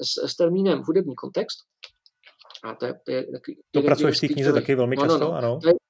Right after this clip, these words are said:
Speaker 1: jeden z klíčových jako, k-, k-, věcí. A právě ten kontext je vlastně ten, ten jako taková ta logická jednotka, proč by vlastně nějaká, nějaká hra, proč by vlastně nějaká hudba měla, měla, měla, měla, měla hrát. A pak tam rozebírám, jakým způsobem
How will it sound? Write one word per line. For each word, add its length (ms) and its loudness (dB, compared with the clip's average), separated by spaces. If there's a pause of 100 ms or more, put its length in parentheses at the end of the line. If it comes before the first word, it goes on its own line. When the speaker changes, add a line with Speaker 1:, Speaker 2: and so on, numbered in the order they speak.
(200)
Speaker 1:
jeden 180 4
z 60 -4
klíčových 440 -2
jako, 220 -4
k-, 40 -14
k-, 460 -8
věcí. 280 -2
A 40 2
právě 200 2
ten 140 -2
kontext 400 0
je 60 2
vlastně 300 0
ten, 160 0 (200)
ten 180 4
jako 180 -6
taková 320 -4
ta 120 -2
logická 600 2
jednotka, 400 0
proč 220 0
by 120 2
vlastně 280 -2
nějaká, 400 0 (360)
nějaká 320 2
hra, 260 0 (460)
proč 100 -2
by 80 4
vlastně 240 0
nějaká 240 -2
hudba 280 0
měla, 300 -2 (300)
měla, 320 4
měla, 300 2
měla, 140 -4
měla 200 -2
hrát. 300 -8 (680)
A 380 2 (280)
pak 160 -4
tam 180 4
rozebírám, 640 4 (100)
jakým 220 -4
způsobem 680 0